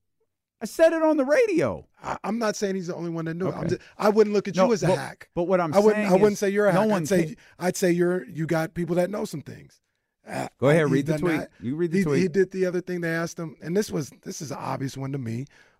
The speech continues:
Speaker 2: but he was the one that talked about he linked some Cavs trade at the deadline when LeBron was there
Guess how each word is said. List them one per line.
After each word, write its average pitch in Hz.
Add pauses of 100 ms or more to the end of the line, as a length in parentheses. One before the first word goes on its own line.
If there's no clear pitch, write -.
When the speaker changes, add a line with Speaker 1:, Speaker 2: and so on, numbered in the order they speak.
Speaker 2:
but 147
he 151
was 156
the 160
one 151
that 143
talked 147
about 139 (400)
he 165
linked 160
some 160
Cavs 143
trade 139
at 135
the -
deadline 135
when 127
LeBron 135
was 110
there 120